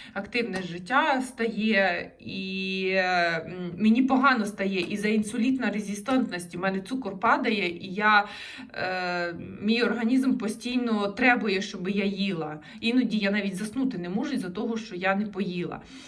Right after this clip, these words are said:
Я вийшла з цього з положення, я на ніч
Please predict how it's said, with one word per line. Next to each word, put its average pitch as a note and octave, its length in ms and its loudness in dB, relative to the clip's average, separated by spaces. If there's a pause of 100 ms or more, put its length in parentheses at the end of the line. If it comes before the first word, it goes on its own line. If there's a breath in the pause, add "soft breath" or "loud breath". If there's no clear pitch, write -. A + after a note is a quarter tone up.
(200 loud breath)
Я A#3+ 280 4
вийшла C#4 340 0
з A3+ 120 -8
цього G#3+ 500 0
з F#3 40 -8
положення, C4 720 0
я A3 460 4
на A3+ 320 4
ніч F3 420 -4